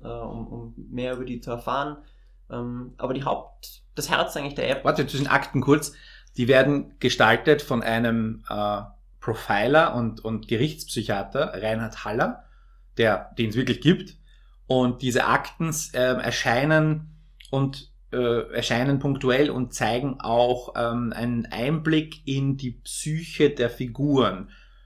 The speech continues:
Speaker 2: Ganz spannend ist daran, also man kann das sowohl, wenn man ein psychologisches Interesse hat, ist das ganz spannend, und wenn man ein dramaturgisches Interesse hat, weil es natürlich die Motivation der Figuren aus einer realen Perspektive beleuchtet. Ähm, nur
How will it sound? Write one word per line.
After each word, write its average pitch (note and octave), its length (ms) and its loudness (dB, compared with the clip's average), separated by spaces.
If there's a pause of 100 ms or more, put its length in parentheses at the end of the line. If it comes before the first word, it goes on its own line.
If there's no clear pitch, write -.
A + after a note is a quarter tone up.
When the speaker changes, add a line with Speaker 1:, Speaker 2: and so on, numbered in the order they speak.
(160)
Speaker 2:
Ganz B2+ 220 4
spannend C3+ 440 2
ist C#3+ 200 -2
daran, B2 320 2
also C3 160 0
man B2 120 0
kann B2 160 0
das C3 160 -4
sowohl, C3 680 4
wenn A#2+ 160 0
man B2 120 2
ein A2+ 180 -4
psychologisches B2+ 600 0
Interesse D3 500 2
hat, D3 100 2
ist - 100 -12
das C#3 100 -8
ganz C3+ 140 -4
spannend, C3 360 -2
und D3+ 200 0
wenn B2+ 120 2
man B2 100 0
ein A#2 260 -4 (360)
dramaturgisches A#2 760 2
Interesse F2+ 580 -8
hat, - 140 -6
weil G#2+ 100 -2
es G#2+ 60 -2
natürlich A#2 260 -2
die A2+ 100 -6
Motivation A2+ 580 -2
der A2 100 -4
Figuren A2+ 500 0 (200)
aus G#2+ 220 4
einer G#2 200 0
realen G#2+ 380 0
Perspektive G#2+ 600 -6
beleuchtet. F2 760 -10
Ähm, G2 380 -12 (400)
nur A#2 380 -2